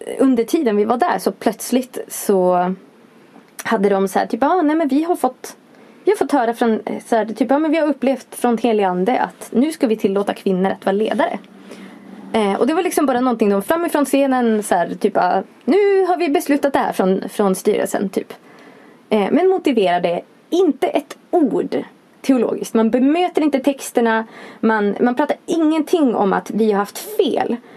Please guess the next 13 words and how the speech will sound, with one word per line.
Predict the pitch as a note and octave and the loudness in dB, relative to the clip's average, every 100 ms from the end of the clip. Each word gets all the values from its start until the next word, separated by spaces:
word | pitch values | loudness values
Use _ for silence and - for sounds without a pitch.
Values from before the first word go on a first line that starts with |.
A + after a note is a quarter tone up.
| - | -8
Och | - A#3 | -2 0
därför | G#3+ G3 G3 | -2 -2 -2
så | - F3+ E3+ - - | 0 0 0 -2 -4
har | F#3 F#3 | -2 0
vi | F3+ | -2
bytt | - | 0
riktning. | - - G4 D4 F#4 - - - - _ | -2 0 0 2 -2 -8 -20 -20 -20 _
Eh, | - G3+ F#3 G3+ - | -2 0 0 -2 -2
utan | B3+ B3 | 0 2
man | A3 F#3+ | 0 2
bara | F#3 E3+ E3+ | 2 0 0
så | F3+ | 0
här, | E3+ | 0